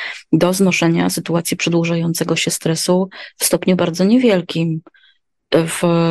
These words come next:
organizmach ssaczych, które są naszymi organizmami, reakcja stresowa to jest reakcja pod tytułem ucieknij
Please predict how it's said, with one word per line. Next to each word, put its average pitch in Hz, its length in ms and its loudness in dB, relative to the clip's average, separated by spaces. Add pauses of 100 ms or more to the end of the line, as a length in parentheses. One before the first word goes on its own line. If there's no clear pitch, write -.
(240)
organizmach 185 580 0
ssaczych, 185 440 -2
które 180 220 0
są 170 440 0 (160)
naszymi 170 580 2
organizmami, 170 760 0 (600)
reakcja 175 460 -2
stresowa 170 760 0 (300)
to 180 100 2
jest 185 180 2
reakcja 175 380 0
pod 175 220 -6
tytułem 180 380 0
ucieknij 180 760 0